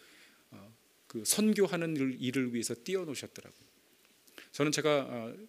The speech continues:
잘 몰랐는데 나중에 보니까 미국에서 팔십 번째 부자래요, 그분이.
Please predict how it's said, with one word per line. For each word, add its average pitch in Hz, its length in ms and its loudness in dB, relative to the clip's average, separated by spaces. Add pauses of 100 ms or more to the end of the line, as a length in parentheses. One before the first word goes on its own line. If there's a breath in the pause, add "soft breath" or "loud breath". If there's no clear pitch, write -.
(140)
잘 147 180 4
몰랐는데 131 520 4
나중에 127 320 2
보니까 131 480 -4 (380 loud breath)
미국에서 147 840 0 (100)
팔십 - 540 0
번째 185 300 0
부자래요, 107 400 -6
그분이. 98 340 -12